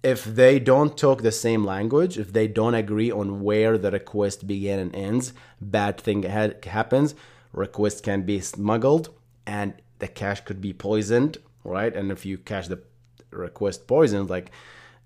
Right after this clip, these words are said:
you can essentially, the attacker can do a phishing attack on the client itself, right? So, like, if you go to Bank of America, they can sneak in their content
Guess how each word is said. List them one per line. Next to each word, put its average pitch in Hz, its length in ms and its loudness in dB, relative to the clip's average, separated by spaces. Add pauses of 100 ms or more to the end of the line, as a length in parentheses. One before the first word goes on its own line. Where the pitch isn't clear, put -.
(140)
you 120 340 0
can 117 280 0
essentially, 117 600 2
the 101 140 0
attacker 117 340 -2
can 104 260 -2
do 113 100 2
a 95 60 2
phishing 107 580 -2
attack 87 540 -6 (760)
on 107 460 4
the 95 200 -2
client 95 580 -4
itself, 92 480 -2
right? 92 300 -4
So, 85 320 -10
like, 90 140 -16
if - 80 -20
you 90 140 -8
go 92 140 -4
to - 120 -12
Bank 95 220 -4
of 90 140 -10
America, 101 600 4 (480)
they 110 340 4
can 104 640 0
sneak 110 540 -2
in 98 300 -2
their 110 400 4
content 92 1120 -6